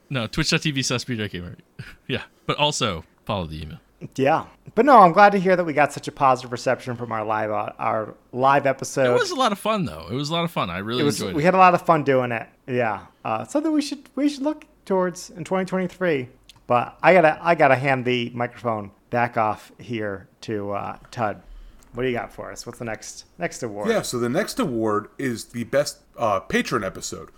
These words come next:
Speaker 3: So for those of you listeners who are not patrons, A, what are you doing?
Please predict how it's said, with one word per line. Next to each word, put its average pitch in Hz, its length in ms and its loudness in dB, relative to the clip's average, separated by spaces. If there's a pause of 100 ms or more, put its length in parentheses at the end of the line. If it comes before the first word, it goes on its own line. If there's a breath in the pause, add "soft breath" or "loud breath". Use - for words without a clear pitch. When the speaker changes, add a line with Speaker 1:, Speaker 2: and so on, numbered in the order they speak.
(120 soft breath)
Speaker 3:
So 123 480 2 (340)
for - 180 -8
those 160 300 4
of 135 380 -8
you 139 140 -6
listeners 135 380 -4
who 117 100 0
are 104 80 0
not 151 260 2
patrons, 104 460 -6 (100)
A, 131 320 2 (140)
what 117 100 -4
are 123 60 -2
you 123 40 -4
doing? 92 240 -10